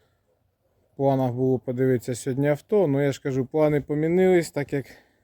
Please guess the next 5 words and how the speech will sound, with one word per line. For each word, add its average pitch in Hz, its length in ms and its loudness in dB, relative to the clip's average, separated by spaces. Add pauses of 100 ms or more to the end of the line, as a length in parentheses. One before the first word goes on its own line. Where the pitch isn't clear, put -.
(2500)
на 143 380 2
завтра 135 520 0 (320)
планувалося 135 680 0
відвезти 127 400 -6
Таврію. 113 460 -4